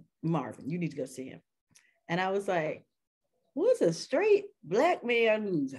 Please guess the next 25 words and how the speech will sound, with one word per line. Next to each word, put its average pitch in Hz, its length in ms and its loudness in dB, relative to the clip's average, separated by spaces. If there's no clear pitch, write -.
hyper 220 720 8
alpha? 202 600 6
How 523 260 6
he 523 160 10
gonna 508 120 8
do 466 240 10
that? 233 160 6
He 359 100 -2
ain't 494 300 10
gay? 480 300 4
What?" 415 400 6
And 131 180 -8
then 147 140 -2
I 160 120 0
got 135 320 -6
there 127 160 -10
and 123 100 -8
I 123 140 -6
understood. 120 640 -12
His 180 200 2
wife 165 360 2
is 151 100 -4
shaved 135 480 -2
bald. - 400 -10
Okay. 170 320 -10